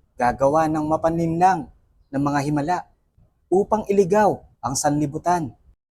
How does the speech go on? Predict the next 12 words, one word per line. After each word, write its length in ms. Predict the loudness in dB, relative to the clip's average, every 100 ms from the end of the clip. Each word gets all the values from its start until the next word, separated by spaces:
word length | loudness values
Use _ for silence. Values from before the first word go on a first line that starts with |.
| _
At 220 | -4 0
yaong 400 | 4 6 4 2
mga 220 | 0 0 0
hindi 320 | 0 0 2
nagsisisi 880 | 0 0 -2 -2 0 0 -2 -4 -6 _ _ _ _ _ -4
ay 80 | -2
mahuhulog 880 | 2 2 2 0 2 4 4 2 0 -14 _ _ _ _ _
sa 180 | -6 -2
matinding 540 | 0 0 0 -2 -2
takot. 420 | -2 -4 -4 -6 -6 _ _ _ _ _ _ _
Mga 400 | -2 2 2 2
kapatid, 480 | 0 -2 2 0 0